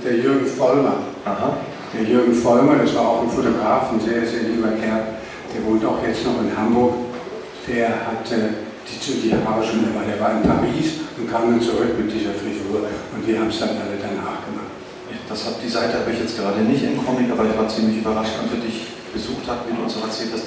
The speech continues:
Speaker 2: deine, deine erste Kontaktaufnahme zu den Beatles erfolgte ja dadurch, dass du quasi schon ein Schallplattencover für die gestaltet hattest und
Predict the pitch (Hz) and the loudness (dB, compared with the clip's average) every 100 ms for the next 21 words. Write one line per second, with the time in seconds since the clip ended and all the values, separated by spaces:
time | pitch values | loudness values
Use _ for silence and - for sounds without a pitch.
0 | 107 107 98 - 113 110 110 - - 110 | -4 -4 -4 -4 -4 -2 -2 -2 -4 -4
1 | - - - 104 104 98 95 95 98 - | -4 -6 -4 -4 -2 -2 -2 -2 -4 -4
2 | 107 120 113 107 117 110 110 101 104 104 | -4 -4 -4 -4 -2 -2 -2 0 0 0
3 | - - - - 120 117 113 104 107 - | -2 -8 -6 -4 -2 -2 0 2 2 0
4 | 117 120 - - - 127 120 - - 202 | 2 2 2 0 0 0 0 0 -2 -2
5 | 95 - - 95 - - - - - - | -2 -4 -6 -6 -6 -4 -4 -4 -6 -8
6 | 180 - - | -6 -8 -8